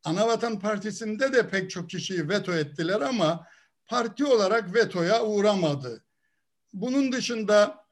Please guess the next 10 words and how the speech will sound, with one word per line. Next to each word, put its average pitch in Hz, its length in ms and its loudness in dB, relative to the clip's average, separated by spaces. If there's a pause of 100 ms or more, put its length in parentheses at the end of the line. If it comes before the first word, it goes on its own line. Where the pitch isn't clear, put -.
(140)
nasıl 233 460 -4
bir 208 140 -2
ilişkisi, 196 880 -6
münasebeti 185 1000 -4
vardı 185 400 0
onu 233 280 -4
tabii 175 320 -4
ben 202 300 -4 (220)
bilemiyorum. 170 880 0 (320)
Çünkü 185 580 -4